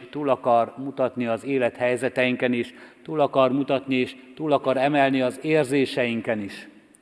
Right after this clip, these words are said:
ami Istenünk. Egészen mást, nagyobbat és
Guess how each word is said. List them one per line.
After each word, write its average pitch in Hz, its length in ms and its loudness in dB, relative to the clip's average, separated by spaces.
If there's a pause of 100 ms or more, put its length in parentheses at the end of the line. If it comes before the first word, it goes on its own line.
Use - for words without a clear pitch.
(500)
ami 107 220 -10
Istenünk. 101 640 -8 (1200)
Egészen 113 540 -6
mást, 110 640 -4 (760)
nagyobbat 123 600 2
és 110 280 -8